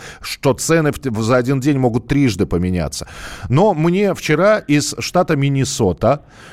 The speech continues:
э, знакомые мои прислали, э, такую картинку. У них примерно такая же проблема, у них тоже цены растут. Они пок-, э, значит, э, а картинка такая.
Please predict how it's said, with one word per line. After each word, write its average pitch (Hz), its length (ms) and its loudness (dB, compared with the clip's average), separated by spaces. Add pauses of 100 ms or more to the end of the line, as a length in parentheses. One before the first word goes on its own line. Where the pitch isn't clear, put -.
(140)
э, 113 260 2
знакомые 135 600 2
мои 143 200 2
прислали, 147 800 2
э, 117 140 0
такую 127 320 0
картинку. 135 480 -2
У 135 100 -2
них 170 220 0
примерно 175 500 2
такая 127 300 2
же 107 160 0
проблема, 120 460 2
у - 20 0
них 143 240 -2
тоже 135 280 2
цены 98 380 0
растут. 87 460 -2 (380)
Они 131 240 2
пок-, 160 260 0
э, 135 160 2
значит, 156 400 -2
э, 147 140 4
а 147 160 2
картинка 170 480 0
такая. 120 460 4